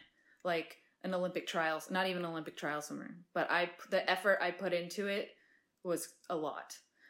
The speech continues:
But so when I found triathlon, I was already, I mean, I had the swimming and, I, you know, I grew up running as well. So I had these two, s-, you know, and I just basically had to learn to ride a bicycle, which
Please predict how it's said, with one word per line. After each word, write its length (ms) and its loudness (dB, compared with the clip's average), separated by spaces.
But 160 2
so 160 4
when 100 4
I 80 2
found 300 2
triathlon, 880 6
I 160 6
was 160 4
already, 520 4
I 60 2
mean, 180 -4
I 60 -2
had 260 0
the 80 0
swimming 640 -2
and, 320 -4
I, 60 -4
you 100 -4
know, 80 -2
I 80 0
grew 220 6
up 100 2
running 320 2
as 100 -8
well. 380 4
So 220 2
I 80 6
had 340 2
these 300 -4
two, 340 -2
s-, 160 -6
you 220 -6
know, 120 -2
and 300 -4
I 60 6
just 280 0
basically 340 6
had 120 6
to 80 2
learn 140 2
to 80 -2
ride 180 2
a 40 -4
bicycle, 520 -2
which 320 -4